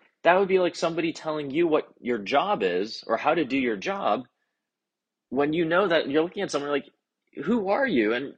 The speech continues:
you've never done my job before. And you're telling me what,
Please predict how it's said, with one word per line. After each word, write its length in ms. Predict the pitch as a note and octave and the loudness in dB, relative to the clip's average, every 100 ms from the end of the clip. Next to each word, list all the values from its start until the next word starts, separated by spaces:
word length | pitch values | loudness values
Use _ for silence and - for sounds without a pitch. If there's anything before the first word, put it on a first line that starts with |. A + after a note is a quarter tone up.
| - | -8
you've 180 | D#3 F3 | -4 0
never 280 | F#3 F#3+ | 0 2
done 300 | D#3+ F3 B3+ | 0 -2 -2
my 160 | B3+ A2 | -2 -4
job 380 | E2+ F#2+ E2+ - | -4 -6 -6 -6
before. 600 | - - E2 A#1+ F#2 - _ _ _ _ - | -10 -6 -6 -6 -10 -16 _ _ _ _ -6
And 120 | A#2+ | 0
you're 100 | D3 | 0
telling 280 | - D3 D#3+ | 2 -2 0
me 100 | D#3 | 0
what, 240 | D3 D3 | 0 -2